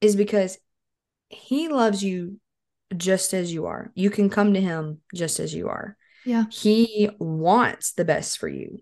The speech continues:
Speaker 1: He wants you to know that you are favored, and that you can accomplish all things with him by his side. He's not out of the
Speaker 2: Yes.
Speaker 1: equation, which I know we've, we've talked about before. I honestly feel like that has been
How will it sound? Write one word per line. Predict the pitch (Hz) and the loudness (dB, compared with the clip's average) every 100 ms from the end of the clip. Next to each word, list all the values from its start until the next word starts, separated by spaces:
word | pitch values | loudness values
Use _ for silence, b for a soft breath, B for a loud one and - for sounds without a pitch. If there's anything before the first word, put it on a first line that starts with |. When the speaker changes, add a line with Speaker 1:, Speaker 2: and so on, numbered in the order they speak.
| _ | _
Speaker 1:
He | - 208 | 0 4
wants | 202 175 160 160 175 - - - | 4 2 -4 0 2 2 0 -4
you | 196 185 | -4 -4
to | - 190 180 | -4 -4 -2
know | 170 165 165 180 185 | -2 -2 2 4 4
that | 170 160 | 2 -2
you | 175 170 | -2 -2
are | 147 | -4
favored, | - 165 156 160 170 - - - _ _ _ _ _ _ _ | -2 2 2 2 -4 -4 -8 -12 _ _ _ _ _ _ _
and | - 190 | 0 2
that | 135 | 2
you | 175 180 | -2 0
can | 185 | 2
accomplish | 160 151 180 180 156 | 0 0 -2 -2 -2
all | 156 156 | 0 0
things | 156 156 | -2 -6
with | 165 156 | -6 -6
him | - 196 185 | -2 0 0
by | 165 156 151 - | -2 -2 -4 -8
his | - 156 160 | -10 -8 -6
side. | - 170 - - | -2 -2 -4 -6
He's | 185 | -2
not | 202 226 | 2 2
out | 190 185 | 4 2
of | |
the | 202 | 2
Speaker 2:
Yes. | - | -4
Speaker 1:
equation, | - 330 370 247 - - 208 b b b b | -4 -2 0 0 -4 -10 -12 b b b b
which | - 185 | 0 2
I | |
know | 170 | 2
we've, | 160 170 170 _ _ - | 2 0 -4 _ _ -2
we've | 175 | -2
talked | - 156 - | -4 -8 -6
about | 165 | -8
before. | 156 165 156 | -4 0 0
I | 160 | 0
honestly | 156 156 160 - 147 | -6 -6 -6 -4 -6
feel | 143 151 | -4 -4
like | 147 | -4
that | 151 | -4
has | 151 151 | -6 -6
been | 151 151 | -6 -6